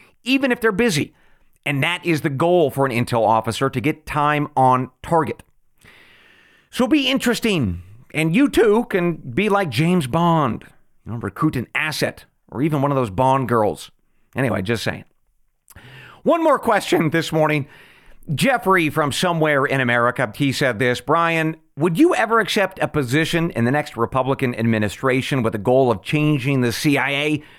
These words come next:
back to being nonpartisan?" Oh, Jeffrey, no. No, I, I think I'm done living in D C or Northern Virginia, as lovely as Virginia is. There's one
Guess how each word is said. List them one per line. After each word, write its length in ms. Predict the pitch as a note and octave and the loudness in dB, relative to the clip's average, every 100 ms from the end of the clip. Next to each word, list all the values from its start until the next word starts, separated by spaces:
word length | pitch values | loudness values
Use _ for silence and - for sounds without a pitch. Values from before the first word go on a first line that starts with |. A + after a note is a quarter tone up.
| _ | _
back 260 | C3+ C#3 - | -4 -2 -4
to 60 | |
being 240 | A#2 C#3+ C3 | 0 2 2
nonpartisan?" 720 | C#3+ B2 C#3 C#3+ C3 D3+ C3+ - _ - - - - - _ _ _ _ _ C#3+ | 0 0 0 0 0 -4 -6 -10 _ -20 -18 -18 -18 -20 _ _ _ _ _ -2
Oh, 460 | E3+ F#3+ F3 D#3 | 0 2 2 0
Jeffrey, 440 | B2 D#3+ C#3+ D3+ C#3+ | 0 -2 0 -2 0
no. 400 | C#3 A2+ - - _ _ _ | -2 -2 -4 -12 _ _ _
No, 440 | C3+ C#3+ C#3+ C#3+ | -2 0 2 2
I, 260 | C#3 D3+ D#3 | 2 0 -2
I 120 | - G#3 | -2 0
think 220 | G4 F#4 | 0 0
I'm 160 | B3 | 0
done 480 | D3 B2+ A2 G2+ G2 | 0 0 0 0 -4
living 360 | A2+ A#2 A#2 A2+ | -2 -2 0 0
in 160 | A2 G#2 | 0 0
D 200 | A2+ G#2 | 0 -2
C 360 | - A2 A#2 | -2 0 0
or 240 | A2 A2 G#2 | 2 0 2
Northern 420 | G#2+ G#2+ G#2+ G2 | 0 0 -2 -4
Virginia, 500 | G2 G#2 G#2 G#2+ B2+ | -6 -4 0 0 0
as 200 | D#3 C3+ | 0 0
lovely 420 | D#3 C#3 C3 A#2+ | 0 0 -2 -2
as 340 | G#2+ G#2 G2 - | -2 -2 -4 -8
Virginia 480 | G2+ G#2 G#2 G2 G2 | -8 -4 -2 0 0
is. 360 | B2+ A#2 A2 - - - - _ _ _ _ _ _ | 0 0 -2 -6 -16 -20 -20 _ _ _ _ _ _
There's 400 | G3+ A#3+ B3+ A3+ | -2 2 2 2
one 640 | D4+ G#4+ C#4+ E4+ D#4+ B3 | 2 2 2 2 0 -4